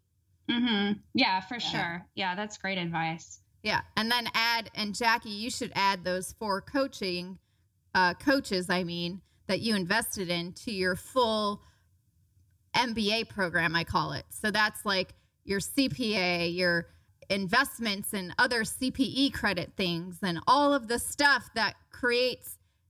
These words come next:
Speaker 2: your knowledge where you can say, "I am, we offer the best tax strategies," right? That was a bold statement.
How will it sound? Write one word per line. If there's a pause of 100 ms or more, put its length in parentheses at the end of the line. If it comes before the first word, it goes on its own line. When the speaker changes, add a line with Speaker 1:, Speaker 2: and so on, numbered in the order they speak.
Speaker 2:
your
knowledge
where
you
can
say, (300)
"I
am, (560)
we
offer
the
best
tax
strategies," (380)
right?
That
was
a
bold
statement.